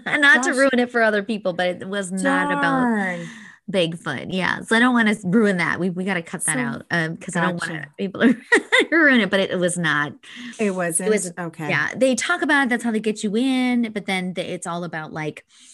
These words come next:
Speaker 1: the, you know, like, the whole marijuana
Speaker 2: Oh,
Speaker 1: industry and the
Speaker 2: stupid.
Speaker 1: hippies and the, and, like, the, the Harleys, the Har-,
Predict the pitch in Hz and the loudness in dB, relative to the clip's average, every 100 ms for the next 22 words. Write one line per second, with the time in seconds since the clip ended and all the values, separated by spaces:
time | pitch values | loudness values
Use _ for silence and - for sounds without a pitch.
0 | - _ _ 160 147 143 135 - - 170 | -20 _ _ -10 -8 -8 -10 -14 -8 -6
1 | 147 - - 87 - - _ 165 143 175 | -6 -10 -12 -12 -12 -14 _ -6 -2 -2
2 | 175 165 160 151 147 156 165 160 151 - | 0 0 -2 -4 -6 -8 -6 -6 -6 -6
3 | 165 151 151 147 151 156 170 165 156 151 | -4 -4 -4 -6 -8 -6 -6 -6 -6 -6
4 | 151 156 143 135 - _ - - - 175 | -6 -8 -10 -12 -16 _ -20 -20 -12 -6
5 | 196 170 151 - 147 143 - 151 156 156 | -4 -4 -8 -8 -8 -8 -10 -12 -12 -14
6 | - _ _ _ _ _ _ _ _ - | -16 _ _ _ _ _ _ _ _ -8
7 | 143 143 156 - 170 160 156 151 - - | -6 -6 -10 -8 -6 -4 -4 -8 -10 -8
8 | 147 147 - 156 151 | -6 -8 -12 -14 -10